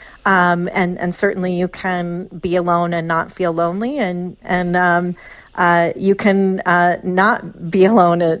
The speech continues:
or, or, sorry, you can be alone and, and not feel lonely, and you can be around others and still feel lonely. Um, and so, uh, you know, we do have to, um,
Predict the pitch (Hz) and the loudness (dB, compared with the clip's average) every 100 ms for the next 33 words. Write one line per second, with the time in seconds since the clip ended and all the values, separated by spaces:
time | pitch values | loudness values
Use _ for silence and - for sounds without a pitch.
0 | - 185 - 208 196 - - 202 170 180 | 2 2 4 4 2 -4 -2 2 2 2
1 | 208 190 240 269 254 240 285 330 - 185 | 0 -2 2 2 4 4 4 -2 -4 -2
2 | 180 185 - 180 180 208 202 240 233 220 | -2 -4 -4 -2 0 0 0 -2 0 -2
3 | 240 285 285 - - _ - 202 202 202 | -2 -8 -12 -20 -20 _ -6 -4 0 -2
4 | 202 208 202 202 208 190 185 175 180 170 | -2 -6 -4 -2 0 0 0 0 -2 0
5 | 165 165 156 165 165 175 160 - 156 147 | -2 -2 -6 -10 -8 -4 -4 -4 -6 -6
6 | 147 147 - 190 _ - - - - 208 | -8 -12 -14 -16 _ -20 -20 -20 -2 2
7 | 185 180 175 185 _ _ _ _ _ _ | 4 2 0 -4 _ _ _ _ _ _
8 | - 220 208 - 226 208 208 - 214 202 | -2 2 2 4 4 6 4 2 2 2
9 | 196 - - 214 196 196 190 247 240 220 | 0 -4 -4 0 0 0 -2 0 0 0
10 | 202 214 185 185 156 - 180 180 170 | 0 2 4 4 2 -2 -2 -2 -4